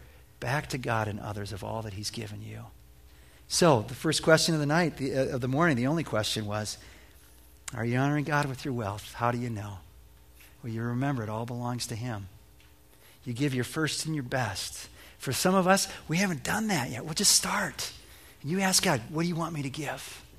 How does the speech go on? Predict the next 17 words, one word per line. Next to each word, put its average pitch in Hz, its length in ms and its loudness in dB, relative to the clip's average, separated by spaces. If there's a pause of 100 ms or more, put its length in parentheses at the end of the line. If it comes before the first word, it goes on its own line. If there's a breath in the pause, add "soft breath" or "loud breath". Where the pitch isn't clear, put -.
(480 loud breath)
And 127 120 -2
you 156 120 0
start, 160 400 0 (200 loud breath)
and 127 140 0
you 170 100 0
grow 180 360 0
from 143 220 -4
there 117 180 0
in 107 80 -4
faith. 170 440 -2
And 120 120 -4
those 170 180 0
of 175 100 -2
you 196 140 0
who 175 60 4
are 165 140 8
giving, 170 380 2